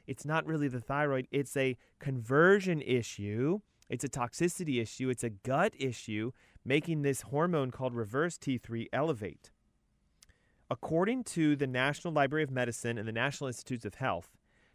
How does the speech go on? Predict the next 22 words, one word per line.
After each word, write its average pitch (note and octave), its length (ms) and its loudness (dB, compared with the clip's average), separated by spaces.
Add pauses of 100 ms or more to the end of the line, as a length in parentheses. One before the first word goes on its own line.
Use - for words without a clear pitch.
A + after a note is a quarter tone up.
twenty A3+ 480 2
million F3+ 320 2
Americans C#3+ 500 0
are A#2+ 80 0
currently F#3 580 0
diagnosed B2+ 760 0 (300)
with C3 100 2
a B2 60 -2
thyroid A#2+ 340 2
condition, G#2+ 500 -4 (240)
taking F3 460 2
Synthroid, D3+ 540 0
levothyroxine, C3+ 720 2
or A#2+ 80 -4
some C3 240 -6
sort B2 220 -2
of G#2+ 100 -2 (380)
over-the-counter B2+ 680 2
or A#2 160 -2
prescribed A2+ 580 -2
thyroid A2+ 340 -2
medication. G#2+ 600 -6